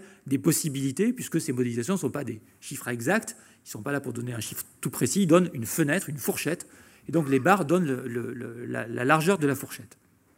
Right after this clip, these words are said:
Donc l'acteur global nous dit ça, il faut réduire les émissions, et puis, euh,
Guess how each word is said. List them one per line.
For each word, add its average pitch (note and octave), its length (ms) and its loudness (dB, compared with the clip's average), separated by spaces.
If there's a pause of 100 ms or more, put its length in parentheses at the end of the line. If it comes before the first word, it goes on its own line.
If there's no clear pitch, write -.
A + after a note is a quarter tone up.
(540)
Donc D3+ 140 4
l'acteur F#3 280 8
global E3+ 300 8
nous D#3+ 80 4
dit C3+ 100 0
ça, G3 140 6
il G#3+ 80 6
faut E3+ 120 2
réduire E3 320 6
les C#3+ 160 4
émissions, C#3+ 480 2
et C3 60 2
puis, D#3 300 0
euh, A2+ 280 0